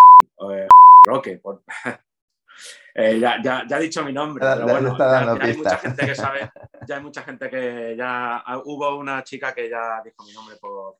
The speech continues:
Speaker 1: por el perfil, pero bueno, no, no importa, hay muchos. Eh, sí, el caso es que, bueno, eh, decidí eso, empezar a, empezar a tatuar porque algunos amigos me dijeron, "Realmente lo que se te da bien puede ser esto".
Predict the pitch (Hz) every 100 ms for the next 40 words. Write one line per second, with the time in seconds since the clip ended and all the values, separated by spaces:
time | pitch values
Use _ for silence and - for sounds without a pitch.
0 | _ - 101 98 92 92 - 107 101 95
1 | 104 - - 101 104 98 104 107 101 988
2 | 988 988 1017 1017 - - - - _ -
3 | - - - - _ 120 120 117 113 -
4 | 123 - 113 113 131 135 135 - 120 123
5 | 104 _ _ 107 107 104 104 101 101 98
6 | 98 95 90 _ _ _ _ - 95 -
7 | 110 110 123 117 139 117 104 95 92 95
8 | 98 - 104 107 104 104 104 101 101 -
9 | 101 110 107 107 107 113 113 104 110 107
10 | 101 95 101 104 107 104 107 104 98 -
11 | 101 98 95 92 90 90 _ 104 110 123
12 | 131 127 120 117 110 110 113 113 113 110
13 | 110 117 123 131 135 _ _ _ - 117
14 | 117 - - - - 76